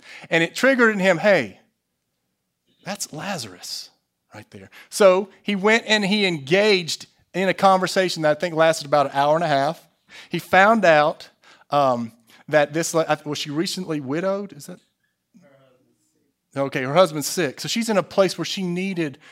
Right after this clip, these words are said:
some life, right? And God had put her right at his gate.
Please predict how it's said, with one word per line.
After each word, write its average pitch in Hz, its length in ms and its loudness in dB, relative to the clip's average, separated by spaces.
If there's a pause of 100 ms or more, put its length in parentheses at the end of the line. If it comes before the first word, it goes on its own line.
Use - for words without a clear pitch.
(320)
some 135 260 -6
life, 139 520 -4
right? 135 280 -6 (800)
And 156 180 -4
God 233 260 2
had 190 220 -6
put 226 300 2 (260)
her 202 200 2 (140)
right 226 420 2
at 185 160 -4
his 151 300 -6
gate. 147 340 -4